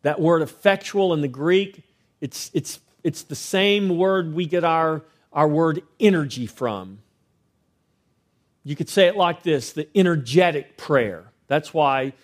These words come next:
you'll see that translated the fervent prayer. Now, that doesn't mean just 'cause you get all worked up and, and, and, and you get real energetic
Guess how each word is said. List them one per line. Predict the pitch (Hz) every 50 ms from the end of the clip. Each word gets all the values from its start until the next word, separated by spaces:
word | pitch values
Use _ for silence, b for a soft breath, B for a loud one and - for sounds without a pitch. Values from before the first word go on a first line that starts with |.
| b b b b
you'll | - 147 156 147
see | - - 170 156
that | 147 147 -
translated | - - 151 143 143 131 117 135 135 127 120 113
the | 123 113
fervent | - - - - 185 175 170 170 156 123 120 110 107 - _ _ _ _ _ _ _ _ _ _ _
prayer. | - 139 127 113 101 92 92
Now, | 101 123 131
that | 139 156 160 156
doesn't | 180 165 151 147
mean | 147 151 147 147 139 131
just | 127 139 135 -
'cause | - 151 135 123
you | 135 131
get | 143 135
all | 139 131 127 131 131
worked | 135 135 127 127 - -
up | 156 147 143 139 - 127
and, | 104 104 104 104 - _ _ _ _ _ _ _ _ _ _ _ -
and, | 135 123 123 120 123 - 131
and, | 127 123 123 123 123 120 -
and | 113 120 127
you | 131
get | 120 143 143 139
real | 131 143 143 139
energetic | 139 135 135 127 107 117 151 147 139 131 123 135 160 - - _